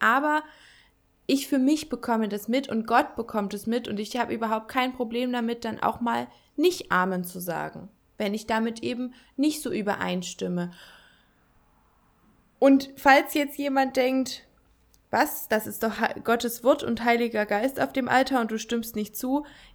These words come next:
ja, den Fall gibt es tatsächlich. Wir werden da, denke ich, nochmal gesondert drüber reden, ähm, was es mit Rhetorik und so zu tun hat,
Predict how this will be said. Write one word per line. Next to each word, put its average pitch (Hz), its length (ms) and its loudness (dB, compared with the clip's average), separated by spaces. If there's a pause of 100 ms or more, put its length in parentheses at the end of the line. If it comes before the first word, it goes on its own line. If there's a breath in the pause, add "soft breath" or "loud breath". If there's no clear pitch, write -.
ja, 220 480 6 (600)
den 226 140 0
Fall 226 220 4
gibt 262 240 -2
es 285 100 -2
tatsächlich. 247 540 0
Wir 226 120 -2
werden 226 280 2
da, 220 100 2
denke 214 300 -4
ich, 220 100 -8
nochmal 208 300 -4
gesondert 196 640 0
drüber 269 300 0
reden, 285 420 -2 (540 loud breath)
ähm, 226 640 -4
was 247 400 2
es 262 140 -4
mit 233 180 -6
Rhetorik 254 460 -2
und 220 160 -4
so 226 100 -8
zu 220 180 -14
tun 277 360 -4
hat, 262 260 -2